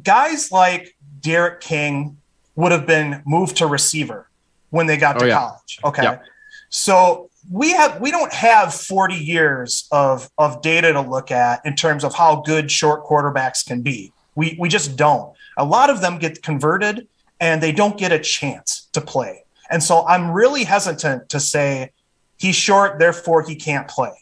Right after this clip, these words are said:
Speaker 1: um, because we don't have enough of a sample size of these kind of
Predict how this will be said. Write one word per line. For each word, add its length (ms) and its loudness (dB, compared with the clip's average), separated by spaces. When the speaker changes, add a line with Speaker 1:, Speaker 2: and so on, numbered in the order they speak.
Speaker 1:
um, 360 4
because 320 -4
we 100 -4
don't 360 0
have 280 2
enough 280 -4
of 80 -8
a 80 -2
sample 420 -2
size 460 -4
of 120 -10
these 180 -4
kind 280 -6
of 120 -16